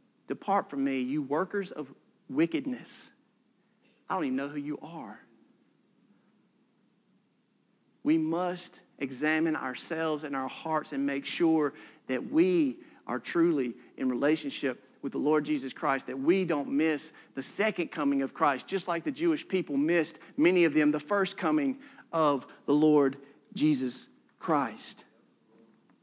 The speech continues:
Let me say this. Being an American does not make you any more a Christian than being a Jew in that day made you saved.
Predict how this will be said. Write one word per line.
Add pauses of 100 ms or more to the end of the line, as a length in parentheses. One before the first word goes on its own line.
(180)
Let
me
say
this. (840)
Being
an
American (220)
does
not
make
you
any
more
a
Christian (160)
than
being
a
Jew
in
that
day (160)
made
you (1120)
saved.